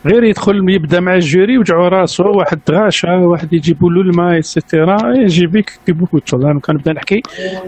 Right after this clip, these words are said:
يا بوكو دو شوز كون ا فيكو. Fin de compte, euh,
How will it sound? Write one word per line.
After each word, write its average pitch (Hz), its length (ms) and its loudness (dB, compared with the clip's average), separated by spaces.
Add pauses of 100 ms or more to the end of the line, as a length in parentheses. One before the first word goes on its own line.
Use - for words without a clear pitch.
(180)
يا 156 60 2
بوكو 196 280 0
دو - 20 4
شوز - 420 -2
كون 170 240 0
ا 160 80 0
فيكو. 196 500 0 (1000)
Fin 185 220 2
de 165 60 0 (100)
compte, 190 240 -2
euh, 135 260 0